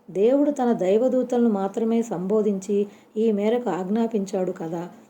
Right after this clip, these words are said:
దీనికి సమాధానంగా రూహుల్ మఆని గ్రంథకర్త ఏమంటున్నారంటే,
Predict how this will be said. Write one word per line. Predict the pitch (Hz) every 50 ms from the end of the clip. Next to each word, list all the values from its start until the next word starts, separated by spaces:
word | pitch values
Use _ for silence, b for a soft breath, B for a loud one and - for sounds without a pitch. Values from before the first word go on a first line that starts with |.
| B B 190
దీనికి | 226 240 240 247 247 240
సమాధానంగా | - 220 196 190 214 226 240 233 254 247 233 233 208 202 208 208 202 208 208 B B B B B B -
రూహుల్ | 208 214 240 262 226 254 285 277 277
మఆని | 254 220 208 202 208 220 220 208 208 208 208 214 208 - - - B B B B -
గ్రంథకర్త | 190 185 202 220 247 262 254 262 247 247 247 254
ఏమంటున్నారంటే, | 220 185 180 202 214 233 226 - 233 214 220 220 202 196 202 202 196 185 202 196 202 208 208